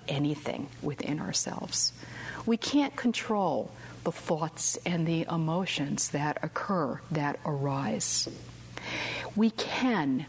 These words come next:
respond with awareness. Yeah? We have no say-so over what it is that arises. But when we have noticed the arising,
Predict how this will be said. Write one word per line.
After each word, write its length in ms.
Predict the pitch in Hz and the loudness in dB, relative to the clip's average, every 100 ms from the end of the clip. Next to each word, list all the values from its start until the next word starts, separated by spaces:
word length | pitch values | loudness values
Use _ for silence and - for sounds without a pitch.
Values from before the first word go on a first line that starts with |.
| - - | -6 0
respond 840 | 185 - - - 135 127 139 - - | 2 2 2 0 0 0 0 -4 -2
with 520 | 147 135 131 131 - - | -2 2 0 0 -6 -4
awareness. 840 | 135 123 135 131 202 - - - - - - - - - - - | -2 0 0 -2 -2 0 2 2 -2 -14 -14 -14 -14 -14 -14 -4
Yeah? 240 | 180 233 277 - | 2 2 2 -2
We 120 | - 202 | 2 2
have 180 | 220 | 4
no 440 | 214 214 247 349 370 | 4 6 6 4 2
say-so 640 | - 339 339 - 151 143 - - - - | 2 2 2 2 0 -2 -8 -16 -14 -2
over 220 | - 202 208 | 0 2 2
what 320 | 170 190 220 | 4 4 4
it 120 | 220 | 4
is 140 | 214 | 2
that 140 | - 185 | 2 0
arises. 800 | 170 175 190 185 190 202 - - - - - - - - - | 0 0 2 2 2 2 2 0 -12 -16 -14 -10 -8 -8 4
But 120 | 214 | 4
when 400 | 165 208 247 254 | 6 4 6 6
we 120 | 247 | 6
have 180 | 220 208 | 4 4
noticed 800 | 190 196 247 370 175 - - - | 4 6 4 4 2 2 0 0
the 160 | 147 - | 2 2
arising, 720 | 151 139 135 135 - - 165 | 0 0 0 0 0 -2 -6